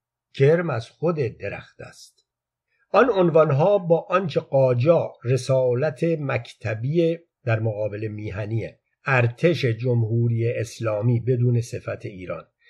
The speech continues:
و سپاه پاسداران انقلاب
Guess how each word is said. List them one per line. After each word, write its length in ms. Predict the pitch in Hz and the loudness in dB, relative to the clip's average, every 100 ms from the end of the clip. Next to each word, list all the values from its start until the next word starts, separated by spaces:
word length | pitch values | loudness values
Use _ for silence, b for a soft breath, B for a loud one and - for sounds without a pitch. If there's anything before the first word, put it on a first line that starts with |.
| b - | b -4
و 120 | 131 | -2
سپاه 680 | 120 156 123 151 175 135 117 | 0 0 2 4 4 4 2
پاسداران 1000 | 120 120 117 113 120 120 113 113 107 113 | 2 -2 -2 -4 -2 0 0 -2 -4 -8
انقلاب 680 | 113 110 107 110 104 107 101 | -8 -8 -8 -8 -6 -8 -10